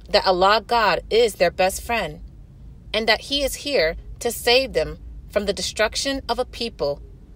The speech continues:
who have shown enmity and hatred to us all of our lives. America divided us one against the other. The black man in America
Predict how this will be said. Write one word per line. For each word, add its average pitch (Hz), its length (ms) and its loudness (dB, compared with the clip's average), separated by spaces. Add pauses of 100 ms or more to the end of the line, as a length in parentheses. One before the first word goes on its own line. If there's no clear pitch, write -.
(200)
who 254 120 0
have 233 140 0
shown 233 380 -2 (120)
enmity 262 640 -4 (340)
and 196 120 -6
hatred 247 540 -2 (320)
to 294 300 -6
us 151 360 -4 (340)
all 214 280 4
of 202 140 -4
our 196 140 2
lives. 202 580 -4 (1800)
America 196 480 2
divided 185 540 2
us 151 340 -4 (320)
one 202 460 0
against 185 360 -4
the 190 160 -8
other. 151 360 -4 (1200)
The 190 80 2
black 202 320 4
man 233 280 0
in 208 100 -4
America 180 640 0